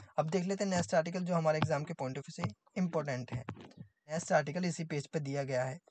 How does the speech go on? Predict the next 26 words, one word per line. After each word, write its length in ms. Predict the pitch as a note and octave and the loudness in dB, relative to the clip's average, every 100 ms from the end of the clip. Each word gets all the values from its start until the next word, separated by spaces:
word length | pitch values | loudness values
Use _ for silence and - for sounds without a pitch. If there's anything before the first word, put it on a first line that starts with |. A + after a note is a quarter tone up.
| - - - | -20 -20 4
African 480 | D#3 - E3+ E3+ G#3 - | 4 4 0 2 0 0
cheetahs 520 | E3+ D3+ D#3+ D3 E3+ | -2 2 4 4 4
may 180 | F3 E3+ D#3 | 2 4 6
arrive 280 | D3 D#3 D#3+ | 6 2 0
on 100 | E3+ D3 | -2 0
मोदीज 360 | C#3 C#3 C#3+ | -2 0 -2
बर्थडे। 360 | C3+ B2+ A#2+ A2+ C3 | 0 -2 -2 -4 -2
अफ्रीकन 440 | B2+ D3 D#3 D#3+ | -2 0 0 0
चीताज 360 | D3+ C#3+ C#3+ C#3 | -2 0 0 0
जो 100 | D#3 | -4
अभी 140 | D3+ | -2
हम 100 | D3+ D3 | -2 -2
नामीबिया 460 | B2 A#2+ C3+ C#3+ C#3+ | -2 0 -2 -2 -4
से 160 | - C#3+ | -4 0
ला 160 | C3+ | 2
रहे 160 | B2 B2+ | 2 -2
हैं 220 | C3 - _ - - - | -6 -8 _ -20 -16 2
वो 120 | E3 | 2
क्या 200 | E3+ F#3 | 4 4
होंगे, 380 | E3 D3 C#3+ - _ _ _ | 4 0 -6 -12 _ _ _
मोदीज 420 | D#3 D3+ D#3+ E3 | 0 2 2 0
के 120 | - | -2
बर्थडे 300 | D3+ C#3+ C#3+ | 2 2 2
तक 160 | C#3 F3 - _ - | -2 -4 -6 _ -6
इंडिया 260 | C#3+ C#3 | -2 0
में 100 | C#3+ | -2